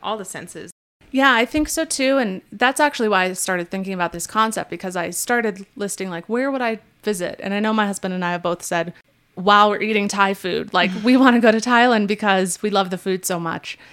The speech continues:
Speaker 2: And
Speaker 1: Yeah.
Speaker 2: so I definitely think they've won our hearts through our stomachs. So next time you're eating at a Thai restaurant, just, you know, consider that maybe it was created as part of this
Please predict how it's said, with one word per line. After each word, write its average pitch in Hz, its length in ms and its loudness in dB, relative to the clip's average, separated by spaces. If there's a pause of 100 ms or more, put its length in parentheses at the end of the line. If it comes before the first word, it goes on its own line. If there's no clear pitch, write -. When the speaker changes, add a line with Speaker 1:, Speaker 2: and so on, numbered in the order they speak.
(340)
Speaker 2:
And 202 140 0
Speaker 1:
Yeah. 202 60 2
Speaker 2:
so 190 560 2 (760)
I 220 100 2
definitely 214 340 2
think 208 200 -2
they've 196 180 0
won 185 420 0 (200)
our 202 400 2 (120)
hearts - 600 -6
through 190 220 -2
our 175 160 2
stomachs. 170 640 -4 (300)
So 196 140 -4
next 208 240 -2
time 202 140 -6
you're 202 140 -4
eating 190 220 -4
at 180 80 -4
a 180 40 -6
Thai 180 260 -6
restaurant, 180 520 -4
just, - 240 -8 (640)
you 196 80 -6
know, 185 200 -2 (420)
consider 190 580 -4
that 190 220 0
maybe 190 220 -2
it 190 80 -2
was 185 260 -4 (640)
created 214 640 0
as 202 160 0
part 190 220 -4
of 180 80 -8
this 185 160 -8